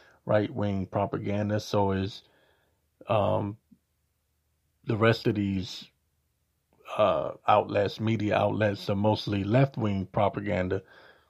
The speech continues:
But Shepard Smith on Fox News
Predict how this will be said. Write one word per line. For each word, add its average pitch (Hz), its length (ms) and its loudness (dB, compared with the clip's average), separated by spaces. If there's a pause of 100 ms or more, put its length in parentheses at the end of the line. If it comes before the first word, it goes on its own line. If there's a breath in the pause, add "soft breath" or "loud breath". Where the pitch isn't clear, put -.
(420 soft breath)
But 127 320 4 (1500)
Shepard 151 380 4
Smith 143 500 4 (200)
on 110 160 0
Fox 113 380 2
News 107 420 0